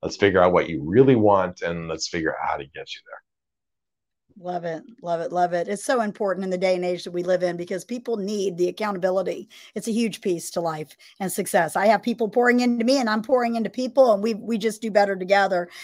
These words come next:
Speaker 2: So real quick, you mentioned, uh, I know you played some musical instruments. Are you actively playing those gifts and talents now?
Speaker 1: Um, yeah, that's a great question. You know, I,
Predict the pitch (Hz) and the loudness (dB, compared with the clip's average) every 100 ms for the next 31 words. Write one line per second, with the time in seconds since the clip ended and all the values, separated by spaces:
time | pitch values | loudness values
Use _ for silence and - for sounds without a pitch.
0 | - - 339 392 539 415 294 302 311 403 | -6 2 6 6 6 6 6 6 4 4
1 | 381 302 262 254 233 277 330 330 285 269 | 6 4 6 4 2 4 4 2 0 2
2 | 262 - 233 220 240 202 - 240 233 226 | 2 0 -2 -2 -4 -8 -4 -2 -2 -2
3 | 190 165 - 226 233 339 - 277 320 294 | -2 -4 0 0 4 4 6 4 4 2
4 | 269 277 269 254 247 247 220 208 - 240 | 4 2 4 0 2 2 2 0 -2 -4
5 | - 208 202 214 220 214 226 208 214 220 | -4 -8 -4 -2 -2 -6 -4 -4 -4 -12
6 | _ _ _ _ _ _ _ _ _ _ | _ _ _ _ _ _ _ _ _ _
7 | _ 143 156 147 139 117 - - 139 143 | _ 10 10 10 6 0 -8 0 6 8
8 | 113 107 92 120 123 - 110 - 98 98 | 6 2 0 2 4 4 4 2 -6 -4
9 | 101 101 | 0 2